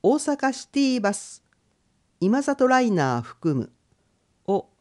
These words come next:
乗車一回につき五十円で利用できます。文化施設等敬老優待、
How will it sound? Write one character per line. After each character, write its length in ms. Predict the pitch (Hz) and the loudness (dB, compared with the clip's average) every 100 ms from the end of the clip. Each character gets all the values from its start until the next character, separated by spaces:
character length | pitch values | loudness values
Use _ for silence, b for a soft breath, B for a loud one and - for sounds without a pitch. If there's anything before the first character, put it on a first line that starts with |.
| _ _ _ _ _ - | _ _ _ _ _ -8
乗 260 | 175 269 302 | 0 0 2
車 160 | 294 | 0
一 180 | 247 233 _ | 0 -2 _
回 240 | 302 311 | 0 2
に 160 | 233 185 | 4 0
つ 180 | - - | -4 -6
き 320 | 147 143 - _ _ - | -2 -4 -4 _ _ 0
五 160 | 185 | 2
十 320 | 214 320 302 240 | 4 2 4 4
円 200 | 196 156 | 2 2
で 300 | 139 - _ | 0 -2 _
利 160 | 120 139 | -4 2
用 260 | 196 202 185 | 4 4 2
で 120 | 165 | -2
き 160 | - | -2
ま 140 | 143 135 | -2 -2
す。 260 | - - _ _ _ _ _ _ _ _ _ _ _ _ _ _ _ _ _ _ _ _ _ _ _ _ _ _ _ _ _ - | -6 -16 _ _ _ _ _ _ _ _ _ _ _ _ _ _ _ _ _ _ _ _ _ _ _ _ _ _ _ _ _ -2
文 240 | 233 330 | 2 2
化 160 | - 311 | 2 0
施 80 | - | -2
設 400 | - 277 - - | -2 -2 -4 -2
等 420 | 190 165 131 - _ | 4 4 4 -2 _
敬 260 | 202 269 285 | 2 4 4
老 320 | 277 269 262 | 4 2 2
優 280 | 220 220 214 | 0 0 -2
待、 320 | 202 185 151 | -2 -2 -2